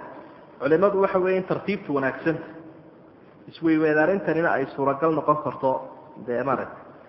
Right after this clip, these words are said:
Qofkii ama aan garanayn ama aan, ama awoodi kari waayo. Haddaba qofku haddii masalan uu jahli hayo, ama arrimahan uu ilaawo,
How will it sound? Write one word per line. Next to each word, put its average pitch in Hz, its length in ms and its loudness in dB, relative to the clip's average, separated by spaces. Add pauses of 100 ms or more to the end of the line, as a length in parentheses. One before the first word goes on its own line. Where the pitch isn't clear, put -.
(320)
Qofkii - 280 -4
ama 147 220 0
aan 143 220 -2
garanayn 135 340 0
ama 127 200 -4
aan, 117 200 -2 (1300)
ama 165 200 0
awoodi 160 320 4
kari 139 200 0
waayo. 98 300 -4 (2250)
Haddaba 196 300 2
qofku 208 360 2
haddii 165 380 -2
masalan 180 480 2 (1160)
uu 139 120 -4
jahli 147 360 0
hayo, 135 300 0 (920)
ama 175 260 2
arrimahan 180 480 2
uu 160 180 0
ilaawo, 147 400 4